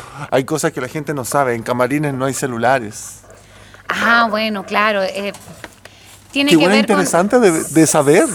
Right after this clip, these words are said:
Speaker 2: Sí, sí, y es, es loco que, que, que llama la atención, porque hoy en día uno lo siente como una extensión de uno, es como que uno le dijeran, "Ya, podía entrar, pero dejáis tu pie allá afuera".
Speaker 1: Sí.
Speaker 2: Es como raro, ¿no? Y, y sí, pues, pasa que, que tiene que ver también con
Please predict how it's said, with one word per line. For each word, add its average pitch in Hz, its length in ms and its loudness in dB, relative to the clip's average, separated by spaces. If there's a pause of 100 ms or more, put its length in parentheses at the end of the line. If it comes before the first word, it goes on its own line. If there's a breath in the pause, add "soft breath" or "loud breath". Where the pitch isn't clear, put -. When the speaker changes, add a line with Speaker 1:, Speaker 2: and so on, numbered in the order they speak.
Speaker 2:
Sí, 320 280 -2
sí, 339 360 -6 (300 loud breath)
y 247 160 -2
es, 302 80 -4 (180)
es 302 180 0
loco 330 280 2
que, 320 300 -2 (100)
que, 277 160 -4
que 247 160 -6
llama 330 220 2
la 370 60 4
atención, 330 420 -2
porque 262 220 -6
hoy 330 100 0
en 311 100 0
día 330 240 4
uno 320 220 0
lo 285 100 -4
siente 320 360 -8
como 269 180 -6
una 294 100 -4
extensión 302 480 -4
de 269 100 2
uno, 302 200 0
es 285 80 -4
como 269 180 -2
que 240 60 -4
uno 294 100 -2
le 294 60 -2
dijeran, 311 260 -2
"Ya, 294 140 0
podía 269 240 0
entrar, 339 320 2
pero 285 120 -6
dejáis 294 280 -6
tu 294 100 -6
pie 330 160 2
allá 339 160 6
afuera". 208 360 -2 (140)
Speaker 1:
Sí. - 200 -2 (240)
Speaker 2:
Es 226 260 0
como 285 300 2
raro, 285 520 4
¿no? 277 260 -4 (540 loud breath)
Y, 233 480 -4
y 240 120 -4
sí, 370 240 0
pues, 220 180 0 (140)
pasa 302 320 2
que, 254 500 -2 (240 soft breath)
que - 100 -8
tiene 311 240 0
que 330 120 -2
ver 311 160 2
también 320 360 0
con 285 460 -4